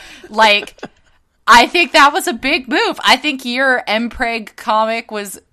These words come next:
your M-Preg Venom Eddie fic that finally got to be canon was amazing. Um, thank you for having this <laughs> child.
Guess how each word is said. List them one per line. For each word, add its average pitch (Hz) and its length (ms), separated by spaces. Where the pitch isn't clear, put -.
your 208 340
M-Preg 214 640
Venom 202 320
Eddie 196 260
fic 214 300
that 196 180
finally 196 280
got 202 180
to 214 80
be 185 180
canon 214 600
was 190 180
amazing. 226 760
Um, 185 400
thank 226 260
you 269 100
for 226 160
having 220 400
this 196 260
<laughs> - 140
child. 220 680